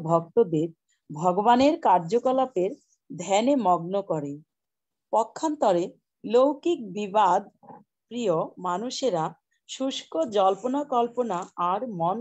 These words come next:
গড়া মতবাদ সৃষ্টি করে, তাদের সময় নষ্ট করে, যা এই জীবনে এই এবং পরবর্তী জীবনে অর্থাৎ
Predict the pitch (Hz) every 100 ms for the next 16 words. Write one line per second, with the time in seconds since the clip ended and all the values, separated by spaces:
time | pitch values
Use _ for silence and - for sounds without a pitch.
0 | 247 240 175 165 180 _ _ - 196 220
1 | 262 269 294 - - 190 180 - 226 208
2 | 170 151 151 _ _ _ _ - 208 -
3 | 285 294 - 277 208 190 - 190 185 185
4 | 185 - 254 214 165 160 165 _ _ _
5 | - 165 202 208 - 180 190 254 175 196
6 | 190 165 151 151 _ _ _ - 190 233
7 | 254 - 196 214 277 202 190 226 233 294
8 | - 302 208 202 196 226 175 175 190 202
9 | - 208 170